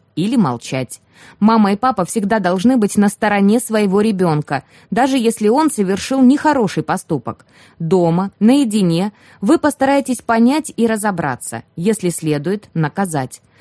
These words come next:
Но выставлять самого дорогого и близкого человека в невыгодном свете —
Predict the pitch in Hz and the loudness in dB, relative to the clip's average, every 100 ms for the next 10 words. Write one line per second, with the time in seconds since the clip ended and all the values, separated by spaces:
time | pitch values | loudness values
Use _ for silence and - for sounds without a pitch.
0 | - - 220 220 - 247 233 247 247 - | -20 0 2 2 0 0 0 2 0 0
1 | 254 240 202 202 214 226 226 226 196 196 | 0 2 2 0 0 0 0 0 0 0
2 | 226 - 175 180 - 202 226 247 226 165 | -2 -2 -2 -2 -2 -2 0 -2 -2 2
3 | 208 220 233 175 160 160 - 190 277 254 | 4 4 2 0 -2 -2 -4 -2 -2 -2
4 | 139 120 | -6 -8